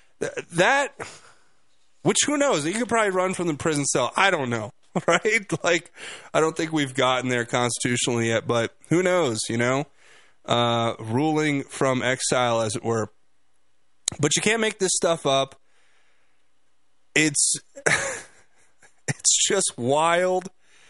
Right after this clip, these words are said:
It's wild, it's wild, it's wild. And, and you wanna hear the funny thing? So what they're saying now is that it's a false narrative that, uh, Democrats are voting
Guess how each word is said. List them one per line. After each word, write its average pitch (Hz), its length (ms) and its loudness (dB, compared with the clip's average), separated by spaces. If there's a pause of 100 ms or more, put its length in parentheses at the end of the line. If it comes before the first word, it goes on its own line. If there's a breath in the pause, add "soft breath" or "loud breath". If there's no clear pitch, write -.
(300 soft breath)
It's 123 240 -2
wild, 139 600 2
it's 127 180 -6
wild, 127 420 0
it's 110 160 -10
wild. 117 600 0 (2250)
And, 156 180 2
and 160 240 0
you 156 100 0
wanna 170 120 0
hear 196 100 0
the 165 60 -6
funny 147 300 0
thing? 170 320 -2 (460)
So 139 600 2 (1120)
what 160 240 2
they're 170 140 0
saying 180 420 0
now 143 160 2
is 127 80 0
that 131 140 0
it's 127 120 -4
a 135 60 -2
false 143 300 0 (100)
narrative 131 480 0 (640 soft breath)
that, 123 560 0 (180)
uh, 123 300 2
Democrats 135 760 0
are 123 120 2
voting 120 500 0